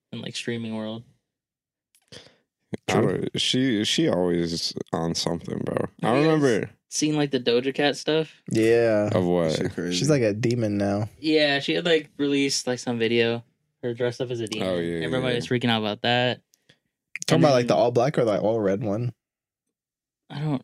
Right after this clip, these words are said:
Speaker 1: mm,
Speaker 3: There's,
Speaker 1: I,
Speaker 3: like,
Speaker 1: I don't
Speaker 3: one
Speaker 1: know if
Speaker 3: that
Speaker 1: I've seen the all red. I, I think I
Speaker 3: Oh.
Speaker 1: might have seen the black.
Speaker 3: Oh.
Speaker 1: Yeah, and they, and they, and then before that, there was the drama, just in general, with her fan. Like, she was calling out her fans and
Speaker 3: W-, like,
Speaker 1: everything.
Speaker 3: weird or something 'cause they considered themselves, uh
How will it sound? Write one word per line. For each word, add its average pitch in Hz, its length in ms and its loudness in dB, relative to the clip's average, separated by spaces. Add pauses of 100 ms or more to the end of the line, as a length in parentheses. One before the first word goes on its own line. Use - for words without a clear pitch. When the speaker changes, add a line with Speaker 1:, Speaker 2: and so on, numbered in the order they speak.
(140)
Speaker 1:
mm, 135 300 0
Speaker 3:
There's, 127 100 2
Speaker 1:
I, 127 60 6
Speaker 3:
like, 139 100 2
Speaker 1:
I - 60 2
don't - 120 4
Speaker 3:
one 190 60 4
Speaker 1:
know 151 140 6
if 143 40 2
Speaker 3:
that 135 60 4
Speaker 1:
I've 123 100 2
seen 127 160 4
the 117 100 -2
all 117 220 -2
red. 113 340 -8
I, 131 80 -4 (100)
I 147 40 -2
think - 40 -2 (120)
I 160 60 4
Speaker 3:
Oh. 160 40 2
Speaker 1:
might 151 100 2
have 139 100 -2
seen 135 160 0
the 123 40 2
black. 117 380 0 (100)
Speaker 3:
Oh. 110 280 0 (400)
Speaker 1:
Yeah, 123 280 4
and 135 100 6
they, 147 200 2 (100)
and 156 140 4
they, 165 160 6
and 151 160 4
then 147 80 4
before 151 320 4
that, 131 220 6
there 123 100 4
was 120 100 2
the 117 100 0
drama, 117 420 2 (360)
just - 140 -12
in 127 140 0
general, 123 440 2 (360)
with 135 80 -6
her 127 120 0
fan. 120 240 -2
Like, 127 180 0
she 143 100 -2
was 127 240 -4
calling 123 260 -2
out 120 140 -4
her 127 100 0
fans 123 500 0
and 113 80 2
Speaker 3:
W-, 131 160 2
like, 127 140 4
Speaker 1:
everything. 123 220 0
Speaker 3:
weird 123 320 2
or 139 100 0
something 139 320 6
'cause 131 180 2
they 123 120 6
considered 120 640 0
themselves, 113 680 0
uh 104 500 0